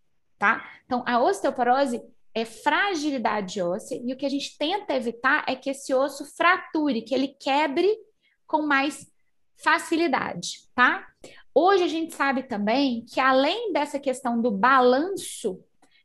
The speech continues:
de formação e reabsorção óssea, eu posso ter fragilidade óssea também pela constituição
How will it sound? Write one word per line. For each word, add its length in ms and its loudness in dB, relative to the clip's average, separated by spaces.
de 100 -10
formação 800 0
e 100 -2
reabsorção 840 -6
óssea, 420 -2
eu 180 2
posso 380 2
ter 140 2
fragilidade 1120 0
óssea 360 -6
também 640 -2
pela 200 6
constituição 1400 0